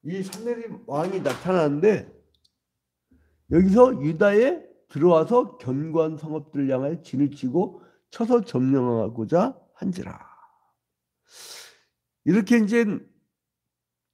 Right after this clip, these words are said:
쳐든단 말이죠. 음. 그러면 이 사람은 이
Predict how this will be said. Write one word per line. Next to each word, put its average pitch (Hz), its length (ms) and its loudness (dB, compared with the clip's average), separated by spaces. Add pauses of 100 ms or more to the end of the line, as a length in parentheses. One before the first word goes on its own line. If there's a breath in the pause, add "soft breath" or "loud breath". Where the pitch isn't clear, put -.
(140)
쳐든단 220 500 2
말이죠. 135 580 -2 (440)
음. 123 200 -10 (2000)
그러면 220 400 4
이 156 80 -2
사람은 214 480 0
이 180 520 -2